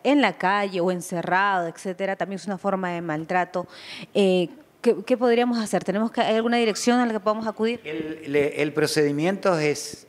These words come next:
Speaker 2: el siguiente. Eh, el imusa, eh, actúa de oficio. ¿Qué quiere decir? Que nosotros somos un ente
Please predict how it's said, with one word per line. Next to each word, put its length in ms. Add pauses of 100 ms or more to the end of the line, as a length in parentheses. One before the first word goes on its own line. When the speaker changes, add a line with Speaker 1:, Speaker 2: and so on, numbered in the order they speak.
Speaker 2:
el 180
siguiente. 680 (720)
Eh, 500
el 160
imusa, 720 (160)
eh, 840 (240)
actúa 480
de 120
oficio. 500 (720)
¿Qué 160
quiere 260
decir? 380 (220)
Que 140
nosotros 460
somos 300
un 140
ente 460